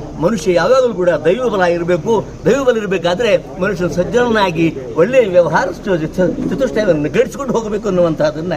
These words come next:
ದಾಸರು, ಶರಣರು, ಸಂತರು ಸಾರಿ ಹೇಳ್ತಾರೆ. ಅದನ್ನೇ ಬಸವಣ್ಣರು ಹೇಳ್ತಾರೆ, ಎಷ್ಟು ಚೆನ್ನಾಗಿ ಹೇಳ್ತಾರೆ. "ಮಾಡಿದೆ ನೆನದಿರ ಲಿಂಗಕ್ಕೆ, ಮಾಡಿದೆ ನೆನದಿರ ಜಂಗಮಕ್ಕೆ, ಮಾಡಿದೆ ನೆಂಬುದು ಮನದಲ್ಲಿ ಹೊಳೆದರೆ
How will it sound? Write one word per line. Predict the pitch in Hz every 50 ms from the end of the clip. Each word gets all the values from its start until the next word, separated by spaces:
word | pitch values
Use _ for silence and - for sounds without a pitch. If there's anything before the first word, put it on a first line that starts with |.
| 135 123 - - - - - 123 135 -
ದಾಸರು, | 139 - 156 143 147 143 131 123 113 -
ಶರಣರು, | - 165 175 175 165 151 143 131 120 - -
ಸಂತರು | 185 190 175 165 165 151
ಸಾರಿ | 127 156 156 143
ಹೇಳ್ತಾರೆ. | 139 160 165 160 214 214 247 254 - - - - - -
ಅದನ್ನೇ | 127 160 185 196 175
ಬಸವಣ್ಣರು | 165 160 156 - 185 233 240 233 226 185
ಹೇಳ್ತಾರೆ, | 208 214 - 196 196 196
ಎಷ್ಟು | 180 - -
ಚೆನ್ನಾಗಿ | 226 220 220 190
ಹೇಳ್ತಾರೆ. | 185 202 196 151 208 208 220 233 220 175 - - - - - - - - - - - 113
"ಮಾಡಿದೆ | 117 127 139 165 190 196 196 220 226
ನೆನದಿರ | 226 233 233 240 220 240 240 254 254 254 254
ಲಿಂಗಕ್ಕೆ, | 247 240 220 196 190 - - - 165 156 135 135 - - - - - - - 143
ಮಾಡಿದೆ | 147 160 180 208 220 233 233 233
ನೆನದಿರ | 233 233 233 233 226 233 226 240 254 254 233
ಜಂಗಮಕ್ಕೆ, | 220 208 208 208 208 202 185 165 - 170 170 143 - - - - - - -
ಮಾಡಿದೆ | 147 151 156 180 214 233 220 226 214 208
ನೆಂಬುದು | 190 185 196 214 233 233 214 190 185
ಮನದಲ್ಲಿ | 190 190 190 214 - 226 220 185
ಹೊಳೆದರೆ | 165 143 190 240 240 233 220 196 165